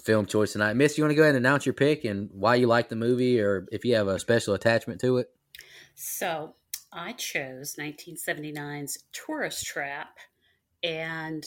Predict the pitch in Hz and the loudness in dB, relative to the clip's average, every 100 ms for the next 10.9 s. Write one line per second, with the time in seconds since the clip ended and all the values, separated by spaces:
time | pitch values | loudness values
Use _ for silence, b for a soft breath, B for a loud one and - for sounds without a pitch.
0 | - 156 151 147 233 294 254 185 147 139 | -14 -16 -14 -12 -8 -4 -4 -4 -6 -10
1 | 147 139 143 147 147 _ 214 196 202 143 | -10 -10 -10 -12 -16 _ -6 -6 -6 -6
2 | 156 143 175 247 294 - 190 180 - 170 | -8 -2 0 2 0 -2 -4 -2 -6 -8
3 | 156 151 151 160 _ _ _ _ _ _ | -10 -10 -12 -14 _ _ _ _ _ _
4 | _ - 151 170 175 170 156 156 160 160 | _ -12 -8 -8 -6 -6 -6 -8 -8 -8
5 | 160 156 151 151 147 160 151 147 143 - | -6 -6 -6 -8 -10 -10 -8 -8 -10 -14
6 | - - 185 175 - 156 147 131 123 127 | -20 -12 -12 -10 -10 -10 -10 -12 -12 -12
7 | - _ _ _ - - - 277 247 165 | -16 _ _ _ -18 -16 -10 -10 -8 -8
8 | 165 170 160 143 139 175 165 147 139 147 | -6 -6 -6 -10 -10 -10 -8 -10 -10 -10
9 | - 143 - - 151 165 185 196 - - | -12 -10 -8 -6 -6 -8 -8 -10 -12 -14
10 | - _ _ _ _ _ - 143 139 | -16 _ _ _ _ _ -12 -10 -10